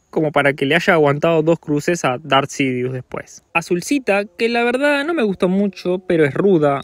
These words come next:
Ahora entiendo por qué le siguieron disparando y disparando en la Orden sesenta y seis. Tenemos bastante de los clones, tanto en episodios enteros para ellos, como participando en los que los Jedi son los principales.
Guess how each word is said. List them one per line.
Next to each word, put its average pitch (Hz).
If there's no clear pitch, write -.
Ahora 196
entiendo 165
por -
qué -
le 185
siguieron 170
disparando 156
y 143
disparando 151
en 147
la 147
Orden 147
sesenta 143
y 135
seis. 143
Tenemos 180
bastante 214
de 180
los 156
clones, 190
tanto 160
en 160
episodios 156
enteros 151
para 135
ellos, 220
como 151
participando 185
en 165
los 147
que 156
los 147
Jedi 160
son 151
los 147
principales. 165